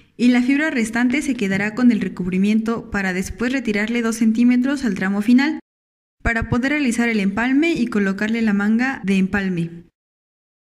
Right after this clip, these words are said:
Con el cable listo podemos introducirlo al cierre y acomodarlo. El mensajero deberá introducirse en esta parte y la fibra alrededor del cierre.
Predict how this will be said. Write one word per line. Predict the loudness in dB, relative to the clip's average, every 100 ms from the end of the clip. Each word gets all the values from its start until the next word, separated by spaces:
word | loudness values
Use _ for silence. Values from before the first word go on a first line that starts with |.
| _ _ _
Con | 0 0
el | 0
cable | 0 0 2
listo | 0 0 -4 -2
podemos | 0 4 4 4
introducirlo | 2 2 -2 -2 0 0
al | 0
cierre | 0 0 0 -2
y |
acomodarlo. | -2 2 2 2 0 -2 -4 -10 -20 -20 -20 -4
El | 0
mensajero | 2 2 2 0 -2 -2 -2
deberá | -2 0 2
introducirse | 2 2 0 0 0 0 0 0 0
en | 2
esta | 0 -2 -4
parte | -4 -4 -4 -4 -6 -10 -20 -20 -2
y | 0
la | 2 2
fibra | 2 4 2 0
alrededor | 0 0 -2 -2 0
del | -2
cierre. | 0 -2 -2 -6 -12 -16